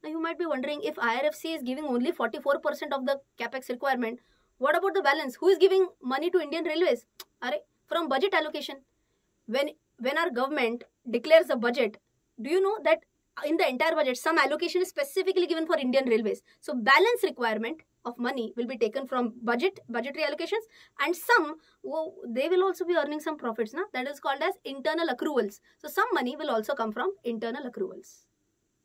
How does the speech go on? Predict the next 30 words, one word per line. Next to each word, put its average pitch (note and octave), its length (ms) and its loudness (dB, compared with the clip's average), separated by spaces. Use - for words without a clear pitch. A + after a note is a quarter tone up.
Well, E4 140 6
I G#4+ 180 6
hope A4 160 4
you G#4+ 140 8
have D4+ 80 6
understood F4 340 0
the D#4+ 80 10
industry C#4 380 4
analysis C#4+ 460 2
very A#3+ 240 2
well. A3+ 180 4
But C4+ 160 6
if F#4 80 4
you G4+ 100 8
want D#4+ 220 6
to F#4 180 6
know F4 220 6
more C#4 480 6
about C#4+ 300 6
Indian C4+ 260 2
Railways, B3 380 4
about B3+ 240 4
how D4 240 8
government D4 420 2
is E4 100 -2
spending E4 580 -4
on B3+ 180 -2
Indian B3 300 0
Railways, A#3 320 2
investing A#3 500 -4